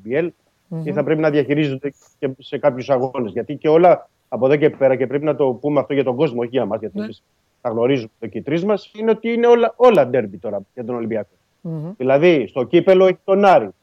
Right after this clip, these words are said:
Speaker 1: Αν περάσει, ε, έχει πάλι ντέρμπι μέχρι να φτάσει στο τελικό. Στο πρωτάθλημα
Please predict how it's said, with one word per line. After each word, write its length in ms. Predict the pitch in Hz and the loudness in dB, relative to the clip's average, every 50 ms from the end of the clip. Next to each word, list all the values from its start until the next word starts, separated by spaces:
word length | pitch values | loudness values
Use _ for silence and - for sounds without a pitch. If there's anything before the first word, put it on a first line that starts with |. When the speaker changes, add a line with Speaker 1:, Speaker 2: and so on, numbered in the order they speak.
| _ _ _ _ 127 120 123 | _ _ _ _ -10 -6 -4
Speaker 1:
Αν 140 | 151 151 - | -4 -2 0
περάσει, 640 | 165 156 147 151 160 160 - 180 180 180 180 180 _ _ _ _ _ _ _ _ _ _ _ | 0 2 4 4 4 2 0 -6 -8 -8 -8 -10 _ _ _ _ _ _ _ _ _ _ _
ε, 340 | - 180 175 175 175 175 175 | -4 0 2 2 2 2 2
έχει 180 | 180 170 - - | 0 0 2 4
πάλι 260 | 196 180 180 180 180 | 4 4 4 2 0
ντέρμπι 420 | 165 180 190 170 160 135 123 135 | 4 4 4 4 4 0 -4 -2
μέχρι 140 | 139 147 143 | -2 -2 -4
να 60 | 156 | -4
φτάσει 160 | 143 160 143 - | -6 -6 -8 -6
στο 100 | 151 160 | -6 -6
τελικό. 240 | 151 151 151 170 131 | -6 -2 -2 -2 -2
Στο 120 | - 147 | -2 -4
πρωτάθλημα 800 | 143 143 139 - 156 156 147 135 156 165 175 180 185 180 175 | -6 -6 -2 2 2 2 2 2 -4 -4 -4 -4 -4 -6 -8